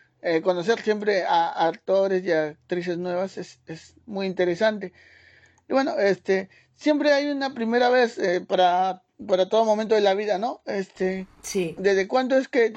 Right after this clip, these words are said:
Speaker 1: tú, tú recuerdas que fue tu, la primera vez que estuviste en un escenario? Este, ¿a qué edad
Speaker 2: Uy.
Speaker 1: más o menos?
Speaker 2: Pues mira,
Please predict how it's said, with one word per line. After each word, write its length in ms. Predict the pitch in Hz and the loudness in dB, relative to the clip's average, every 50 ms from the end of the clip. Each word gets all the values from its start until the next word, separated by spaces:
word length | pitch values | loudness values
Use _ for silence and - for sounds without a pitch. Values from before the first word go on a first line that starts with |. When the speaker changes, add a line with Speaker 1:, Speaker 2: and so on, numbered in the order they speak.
| - _ _ - | -10 _ _ -10
Speaker 1:
tú, 600 | - 240 247 247 247 247 247 240 226 214 233 - _ _ _ _ _ _ _ _ _ _ - | -6 -4 -4 -2 -2 -2 -2 -4 -4 -6 -8 -12 _ _ _ _ _ _ _ _ _ _ -8
tú 140 | 247 247 226 | -6 -6 -4
recuerdas 600 | 220 214 196 - 240 247 247 240 254 254 220 208 - _ - | -4 -6 -4 0 0 0 2 2 0 -2 -2 -4 -12 _ -4
que 240 | 240 220 202 190 | 0 0 0 0
fue 160 | 185 208 220 208 | 0 -2 -4 -4
tu, 380 | 214 233 220 214 196 185 175 - _ - - - _ _ _ _ _ _ | -2 -2 0 0 0 -2 -4 -8 _ -20 -20 -20 _ _ _ _ _ _
la 160 | - 214 208 190 | -4 -2 -2 0
primera 320 | 196 196 214 226 233 247 | 0 0 0 2 2 2
vez 100 | 240 220 | 2 2
que 60 | 254 | 0
estuviste 400 | 262 - - 240 240 214 - 262 | -2 -2 -2 -4 -4 -2 -2 -2
en 80 | 240 233 | -2 0
un 120 | 233 240 233 | 0 0 -2
escenario? 600 | 202 214 208 220 233 226 220 202 190 190 196 202 | -2 -2 -2 0 2 2 2 0 -2 -4 -4 -6
Este, 800 | 190 170 175 _ _ - - 180 180 180 180 190 190 214 - - | -6 -8 -8 _ _ -6 -4 -2 -2 -2 -4 -8 -10 -12 -10 -6
¿a 200 | 190 185 180 - | -4 -4 -2 0
qué 100 | - 226 | 2 2
edad 200 | 220 226 220 220 | 4 4 4 4
Speaker 2:
Uy. 40 | 220 | 2
Speaker 1:
más 160 | 226 202 202 | 0 -2 -2
o 60 | 214 | -2
menos? 640 | 202 202 220 233 240 240 240 233 220 - - - _ _ - - - 262 - - - - _ _ _ - | -4 -2 -2 -2 -2 -2 -2 -4 -4 -6 -10 -20 _ _ -18 -14 -14 -12 -12 -14 -18 -20 _ _ _ -4
Speaker 2:
Pues 360 | - 269 254 240 240 240 196 247 | 0 2 2 2 2 0 -2 -4
mira, 600 | 247 240 247 233 220 196 180 175 175 151 - | -4 -2 -2 -2 0 0 0 0 0 -2 -4